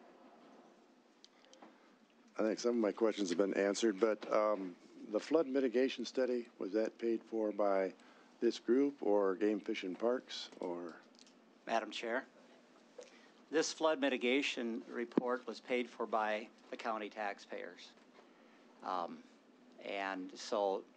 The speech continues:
Speaker 2: that was not at the expense of the state of South Dakota.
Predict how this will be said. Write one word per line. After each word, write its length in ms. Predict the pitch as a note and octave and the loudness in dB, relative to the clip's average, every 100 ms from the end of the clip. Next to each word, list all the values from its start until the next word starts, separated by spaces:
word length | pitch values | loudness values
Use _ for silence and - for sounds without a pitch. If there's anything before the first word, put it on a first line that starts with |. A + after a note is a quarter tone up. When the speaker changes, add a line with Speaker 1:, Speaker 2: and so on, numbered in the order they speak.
| - - | -20 -4
Speaker 2:
that 200 | A#2+ A#2+ | -2 0
was 160 | A#2 A2+ | -2 -2
not 340 | A2+ A2+ B2 - - - | 0 0 -2 -6 -20 -8
at 200 | A#2+ - - | -6 -6 -8
the 80 | |
expense 480 | G#2+ - - G2 F#2 | -10 -10 -10 -10 -10
of 100 | - | -16
the 60 | F2 | -16
state 260 | - G2+ | -10 -10
of 60 | F2+ | -10
South 260 | - G1+ - | -10 -12 -12
Dakota. 360 | - - - | -14 -12 -12